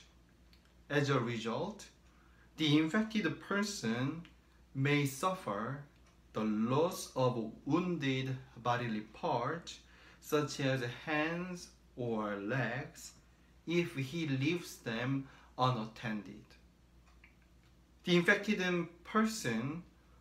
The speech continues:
also suffers severe sores on skin, muscle weakness, and poor eyesight.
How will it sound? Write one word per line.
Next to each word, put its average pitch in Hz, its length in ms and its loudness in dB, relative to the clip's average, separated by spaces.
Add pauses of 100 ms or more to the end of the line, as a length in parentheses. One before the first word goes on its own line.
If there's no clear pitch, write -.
(260)
also 151 480 6
suffers 147 880 -2 (360)
severe 170 560 2
sores - 800 -2 (440)
on 120 280 0
skin, 139 720 -6 (680)
muscle 131 540 2
weakness, 147 680 -4 (680)
and 127 360 0
poor 135 500 4 (440)
eyesight. 104 680 -8